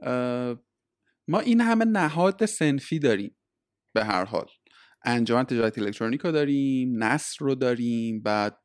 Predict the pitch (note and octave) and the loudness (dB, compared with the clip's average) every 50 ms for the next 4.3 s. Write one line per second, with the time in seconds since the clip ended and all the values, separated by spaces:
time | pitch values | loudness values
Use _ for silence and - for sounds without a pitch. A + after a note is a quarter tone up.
0 | _ _ _ - - G#2 A#2 B2 C#3 - - _ - C3 C3 A#2+ A#2 A#2+ - A#2+ | _ _ _ -16 -4 -2 0 2 2 0 -2 _ -2 0 0 0 0 -2 -2 -2
1 | A2+ - A#2 A2 - - A#2+ G#2+ G#2+ A2 G2+ - - _ _ B2+ A2+ - - - | -2 -2 -4 -6 -4 -4 -2 0 0 0 -2 -4 -10 _ _ -6 -6 -6 -10 -8
2 | - B2+ B2 C3 A#2+ - - - A2+ - - F#2+ G2 G#2 A#2 A#2+ A2+ G#2+ G#2+ G#2+ | -4 -2 0 0 0 -2 -6 -12 -14 -8 -8 -6 -4 -4 -4 -2 -2 -2 -2 -2
3 | G#2 A2+ - C3 A#2+ A2 A2+ G2+ G#2 G#2 A2 C3 D3 D3 C3 B2+ B2+ B2 A#2 A#2 | -4 -4 -4 -4 -2 0 -2 -2 -2 -2 -2 0 0 0 0 0 -2 -2 -2 -2
4 | A#2 A#2 A2+ A2+ A2+ | -2 -2 -2 -4 -6